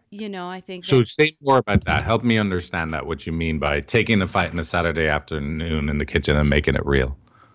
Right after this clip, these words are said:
Speaker 1: <sighs> That, you know, I, I, I think what I'm hearing from you is kind of, that sounds like a, you know, be able to say, like, "The reason why we're fighting is that I care about you so much, and I'm so afraid that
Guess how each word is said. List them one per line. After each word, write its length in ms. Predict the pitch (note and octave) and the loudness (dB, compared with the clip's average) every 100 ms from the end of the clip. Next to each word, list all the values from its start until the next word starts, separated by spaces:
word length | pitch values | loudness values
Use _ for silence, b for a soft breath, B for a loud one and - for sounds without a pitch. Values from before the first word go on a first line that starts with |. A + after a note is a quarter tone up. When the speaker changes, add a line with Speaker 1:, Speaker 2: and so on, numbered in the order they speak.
| b b b b b b b b - | b b b b b b b b -20
Speaker 1:
<sighs> 40 | B B B B B B B B B B B B B _ _ _ _ _ _ F3+ | B B B B B B B B B B B B B _ _ _ _ _ _ -16
That, 400 | G#3 F#3 E3+ - _ _ | -6 -4 -4 -6 _ _
you 100 | G3+ | -12
know, 140 | G3+ - | -10 -12
I, 60 | - - | -12 -10
I, 140 | F#3 - | -10 -12
I 60 | F#3 | -16
think 420 | - C4+ D4 C4+ | -12 -10 -10 -12
what 140 | F#3+ F#3 | -12 -10
I'm 200 | F#3+ G3 | -10 -10
hearing 320 | G3 F3 E3 | -12 -12 -14
from 220 | F3+ F3 | -16 -14
you 200 | C4+ D#4 | -12 -10
is 220 | F#3+ F3 | -10 -12
kind 200 | G3 F3+ | -14 -14
of, 220 | D#3+ F#2 | -14 -14
that 200 | F3 F3+ | -12 -12
sounds 280 | - E3+ E3+ | -12 -12 -12
like 200 | E3 D#3 | -16 -16
a, 200 | D#3 D3 C#3+ _ _ _ _ _ | -16 -18 -20 _ _ _ _ _
you 80 | F#3+ | -16
know, 60 | F3 | -14
be 80 | G3+ | -12
able 120 | G3 | -14
to 60 | E3 | -14
say, 220 | A3 G#3+ | -10 -10
like, 180 | D#3+ - | -10 -16
"The 80 | |
reason 320 | D#3+ G#3+ G#3 E3+ | -18 -18 -14 -14
why 120 | D3+ | -14
we're 120 | C#3+ | -16
fighting 380 | - B3+ F3+ C#3+ | -14 -14 -12 -16
is 80 | D3+ | -16
that 100 | D3 | -18
I 60 | |
care 240 | - A3 F#3+ | -18 -16 -14
about 180 | D3+ | -14
you 60 | - | -14
so 140 | - D3 | -14 -12
much, 200 | B2+ - | -18 -18
and 60 | D3+ | -18
I'm 60 | |
so 220 | - E3+ | -16 -16
afraid 540 | D3+ - - A#3 F3 C#3+ | -16 -18 -12 -10 -10 -12
that 140 | - | -18